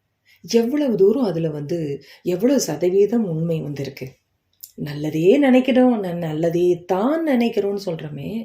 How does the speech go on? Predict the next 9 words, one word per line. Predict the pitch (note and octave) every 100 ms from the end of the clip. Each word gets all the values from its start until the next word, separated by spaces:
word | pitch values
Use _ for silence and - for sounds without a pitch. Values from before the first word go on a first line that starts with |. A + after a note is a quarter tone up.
| - _ - -
நல்லதே | D#3+ D#3 E3 D#3+ D#3 D3+ D3+
தான் | E3 F3 B3 C#4+
நினைக்கிறீங்களா? | B3 G3+ F#3 E3 D#3 D#3 G3 C4 - _ _ -
இல்ல | A#3+ A3+ G3
நல்லது | E3 D#3 F3+ F#3+ G3
நினைச்சிட்டு | F#3 G3 C#4+ - D#4 A3 - - -
அதுக்கப்புறம் | F3 D#3+ D#3 E3 D#3+
முக்காவாசி | D3+ C#3 D#3+ C#3+ D3 D3 C4+ E4 - _ _ _ _ _ - -
வேண்டாதது, | F#3 F3+ G3 F#3+ F3 G#3+